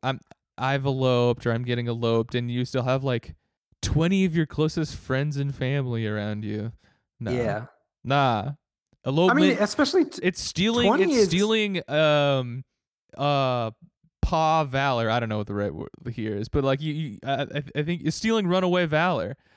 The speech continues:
Speaker 1: What about, what about all the people who had to,
Speaker 2: Yeah.
Speaker 1: um, get away from their, uh, you know, their, their horrible families or whatever they, they,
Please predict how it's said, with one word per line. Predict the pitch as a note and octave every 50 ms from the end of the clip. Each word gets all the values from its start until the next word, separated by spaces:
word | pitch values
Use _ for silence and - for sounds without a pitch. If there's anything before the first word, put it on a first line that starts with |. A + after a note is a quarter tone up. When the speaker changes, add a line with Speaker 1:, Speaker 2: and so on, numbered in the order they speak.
| _ _ _
Speaker 1:
What | E3 F#3
about, | G3+ F3+ E3+ E3+
what | F#3 G3+ G#3+
about | G3+ A3 A3 G#3
all | G#3 G#3 F#3+
the | F#3+ F3+
people | - G#3 G#3 - F#3+ F#3
who | G3 F#3+ E3+
had | F3 F3 F3+ F3+ C#3+
to, | D3 D#3
Speaker 2:
Yeah. | C#3+ B2+ - A#2+ B2+ - _ _ _ _ _ _ _ _ _ _
Speaker 1:
um, | B2+ C3+ C3 B2+ A#2 A#2+ A#2+ - - _ _ _ _ - C#3
get | C3+ D#3+ E3+ F3+
away | E3+ D#3+ E3 E3+
from | E3 - D#3+ D3+
their, | C#3+ C3+ C3 B2 A#2 A#2 A#2 - - -
uh, | C3+ C3 B2 A#2+ A#2 A2 A2 A#2 C3+ - - - - - - _ _ _ _ _ _
you | D3+ D#3
know, | C3 A#2+ A#2 A#2+ C3+ D3+ - _ _ _ _ _ _ _ _ _ _ _ -
their, | C#3 C#3+ C3+ B2+ B2 E2+
their | F2 C#3+ C#3 C3
horrible | C#3 E3 E3 E3 E3 D#3 D3+ D3
families | C3 - D#3 C#3+ D3+ D#3+ E3 D#3 C#3+ B2+ B2 B2 B2+ C3+ C3+
or | C3 A#2+ A#2+ A#2 A#2+
whatever | A#2+ B2 C3 C3 B2+ B2+
they, | B2+ B2+ C3 B2+
they, | - B2+ C#3+ -